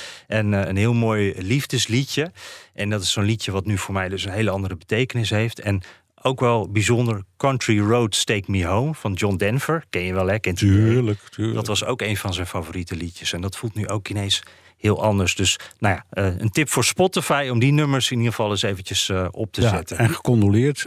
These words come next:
Speaker 2: En niettemin fijn dat je hier, eh, in de studio zit. Met z'n
Speaker 1: Ja.
Speaker 2: met z'n drieën bij elkaar. Gebeurt niet elke dag.
Speaker 1: Nee, precies. Dat is dan ook weer een, een, een klein gelukje bij, eh,
Speaker 2: Ja.
Speaker 1: bij een ongeluk. En ja,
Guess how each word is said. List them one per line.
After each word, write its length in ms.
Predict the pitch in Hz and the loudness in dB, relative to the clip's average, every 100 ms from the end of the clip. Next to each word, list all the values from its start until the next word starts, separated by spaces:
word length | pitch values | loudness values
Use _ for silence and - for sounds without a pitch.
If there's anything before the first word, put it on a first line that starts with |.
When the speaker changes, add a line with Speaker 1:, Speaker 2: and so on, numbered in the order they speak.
| - | -2
Speaker 2:
En 220 | 110 107 | 0 0
niettemin 640 | - 110 120 101 104 107 85 | 0 0 0 -2 0 0 -2
fijn 260 | 120 104 | -2 0
dat 160 | 87 85 | -2 -4
je 80 | 95 | -6
hier, 360 | 98 90 78 80 | -4 -4 -4 -6
eh, 160 | 76 80 - | -8 -12 -6
in 140 | 120 | -4
de 60 | 87 | -2
studio 320 | 160 170 160 | -2 -2 -4
zit. 180 | - 113 | -6 -6
Met 160 | - 110 | -4 0
z'n 80 | 196 | 2
Speaker 1:
Ja. 120 | 165 135 | 2 2
Speaker 2:
met 180 | 131 - | 2 2
z'n 100 | 117 | 2
drieën 300 | 127 135 113 | 4 4 4
bij 100 | 101 | 2
elkaar. 340 | 101 127 117 | 2 0 0
Gebeurt 320 | - 107 120 | 0 0 2
niet 100 | 147 | 0
elke 220 | 135 123 | -2 -2
dag. 300 | 123 101 - - | -2 -4 -4 -6
Speaker 1:
Nee, 280 | 160 139 | -4 -4
precies. 440 | 104 120 - 92 180 | -4 -4 -2 -4 -6
Dat 100 | 113 | -2
is 160 | 127 | -2
dan 180 | 107 101 | -2 -4
ook 140 | 92 95 | -6 -4
weer 160 | 90 | -4
een, 160 | 87 85 | -4 -6
een, 320 | 85 90 87 | -8 -8 -10
een 100 | 87 | -12
klein 240 | - 95 87 | -8 -6 -6
gelukje 500 | 92 87 - 87 80 | -6 -8 -6 -6 -4
bij, 380 | 82 80 80 | -4 -4 -6
eh, 60 | 80 | -4
Speaker 2:
Ja. 120 | 104 95 | -4 -4
Speaker 1:
bij 100 | 82 | -8
een 80 | |
ongeluk. 500 | 82 95 - 78 - | -4 -6 -6 -12 -8
En 200 | - 87 87 - - | -4 -2 -4 -12 -6
ja, 260 | - 95 | 0 0